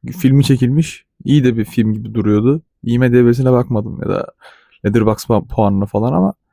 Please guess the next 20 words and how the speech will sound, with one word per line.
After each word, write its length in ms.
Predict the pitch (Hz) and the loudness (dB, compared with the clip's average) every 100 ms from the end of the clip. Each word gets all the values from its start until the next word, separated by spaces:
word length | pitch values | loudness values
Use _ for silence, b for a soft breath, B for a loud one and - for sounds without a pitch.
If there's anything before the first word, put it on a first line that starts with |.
| _ _ _ | _ _ _
ilgimi 320 | 147 156 170 180 | 0 4 4 4
çekmişti. 460 | 180 - 175 - - | 0 -2 -4 -4 -2
Açayım 420 | 147 - 202 185 | -2 0 2 4
bakayım 340 | 160 - 202 | 2 4 4
dedim. 280 | 170 175 220 | 4 4 2
Hiçbir 260 | 190 - 196 | 0 0 2
yerde 120 | 220 | 4
bulamadım. 380 | 202 170 110 104 _ _ _ 135 | 4 4 2 -4 _ _ _ 0
Ne 140 | 170 | 4
orijinali 500 | 190 175 175 190 226 | 6 6 6 4 4
var, 260 | 240 233 _ _ _ _ _ _ _ _ - | 2 0 _ _ _ _ _ _ _ _ -4
ne 360 | 180 226 247 | -2 -2 -6
işte 300 | 226 - - | -12 -8 -8
siz 240 | - 165 156 | -6 -4 0
biliyorsunuz 600 | 165 156 135 160 - - _ | 2 2 0 -4 -6 -16 _
oralarda 500 | 135 147 135 117 117 | 0 2 2 0 -2
var. 220 | 175 - _ - | -6 -12 _ -18
Hiçbir 220 | - - | -6 2
yerde 220 | 170 165 | 2 4
yok. 300 | 214 - - | 2 0 -6